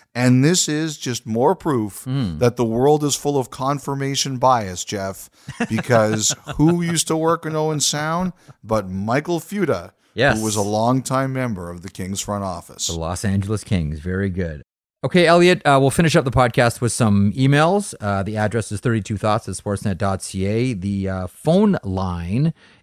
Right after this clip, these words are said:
Speaker 2: eight three three, three one one, thirty two thirty two, one eight three three, three one one, thirty two thirty two. And let's start there with a Sportsnet colleague, Freege.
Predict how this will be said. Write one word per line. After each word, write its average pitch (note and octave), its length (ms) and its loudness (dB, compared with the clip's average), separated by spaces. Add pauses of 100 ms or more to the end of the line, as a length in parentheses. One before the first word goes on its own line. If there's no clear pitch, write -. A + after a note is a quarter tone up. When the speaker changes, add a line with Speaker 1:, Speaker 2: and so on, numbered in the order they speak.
Speaker 2:
eight D3 200 0
three D#3+ 160 4
three, B2+ 480 2
three - 260 0
one B2+ 180 4
one, G#2 160 4
thirty G2 220 -2
two G2+ 200 -6
thirty D#2+ 260 -6
two, F#2 300 -4
one B2 640 2
eight B2 160 -4
three D3+ 200 0
three, G2 440 0 (400)
three G#3 240 2
one C#3 240 6
one, G#2+ 200 4
thirty A2 220 2
two G#2+ 240 0
thirty G2+ 320 0
two. C3+ 280 2
And A#2+ 120 4
let's G3+ 160 2
start D#3 400 2
there A2 540 2 (560)
with C3 160 0
a - 20 2
Sportsnet D#3+ 920 2
colleague, A2 800 2
Freege. F#2 760 -4